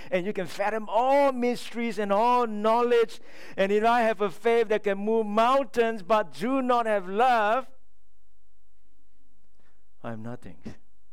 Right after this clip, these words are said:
He says, "So what?" And the most shocking one is verse three.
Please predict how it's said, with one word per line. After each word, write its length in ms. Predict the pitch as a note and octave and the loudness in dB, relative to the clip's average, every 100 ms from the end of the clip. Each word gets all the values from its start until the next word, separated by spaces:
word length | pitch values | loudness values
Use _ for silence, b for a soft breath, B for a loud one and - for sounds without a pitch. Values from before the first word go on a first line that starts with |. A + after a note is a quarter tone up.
| - - - | -10 -10 -10
He 80 | |
says, 120 | D#3 F3+ | -10 -10
"So 240 | - B3+ | -8 -6
what?" 680 | A#3+ G#3+ A#3+ B3 G#3+ C#3 - - - - - - - - - - - - - - - - - - - - - - - - - - - - - - - - - - - - - - - - - - - - | -6 -2 -2 0 -2 -6 -10 -10 -10 -10 -10 -10 -10 -10 -10 -10 -10 -10 -10 -10 -10 -10 -10 -10 -10 -10 -10 -10 -10 -10 -10 -10 -10 -10 -10 -10 -10 -10 -8 -10 -10 -10 -8 -8 -8 -8 -8 -8 -10 -8
And 300 | A#2 G#2+ G#2 - | -8 -6 -8 -8
the 120 | A2+ G#2+ | -8 -6
most 200 | C#3 C#3+ | -6 -6
shocking 380 | B2+ A2+ B2+ | -8 -8 -8
one 120 | B2 A#2 | -8 -8
is 120 | G2 | -8
verse 240 | F#2 G#2+ - | -8 -10 -10
three. 240 | - G#2+ | -10 -10